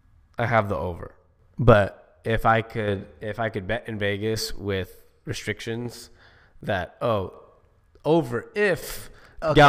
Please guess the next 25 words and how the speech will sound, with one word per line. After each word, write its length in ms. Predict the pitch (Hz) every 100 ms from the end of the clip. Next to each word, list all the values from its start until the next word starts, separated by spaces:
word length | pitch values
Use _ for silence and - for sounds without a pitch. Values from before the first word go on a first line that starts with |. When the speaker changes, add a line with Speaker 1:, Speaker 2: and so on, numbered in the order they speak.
| 139
Speaker 2:
see 20 |
Speaker 1:
Gallinari 0 | 131
Speaker 2:
what 180 | 127 123
you're 80 | 120
Speaker 1:
doesn't 220 | 117 113
get 160 | 107 110
hurt, 280 | 110 110 107
and 160 | 120 -
if 260 | 202 170 170
Blake 240 | 143 135
Griffin 280 | 127 120 113
doesn't 280 | 110 104 101
get 160 | 85
hurt, 300 | 98 95 92 -
and 160 | 110 113 165
if 240 | 156 131 - - - - _ - - - 202 -
Speaker 2:
Doc 320 | 147 135 135
Rivers 300 | 120 123 120
actually 440 | 117 113 117 107 104 110
wants 300 | 113 107 - _
to 100 | -
put 240 | 101 120 107
in 100 | 101
hours. 460 | 101 104 110 - - _ -
Speaker 1:
Yeah, 280 | 151 95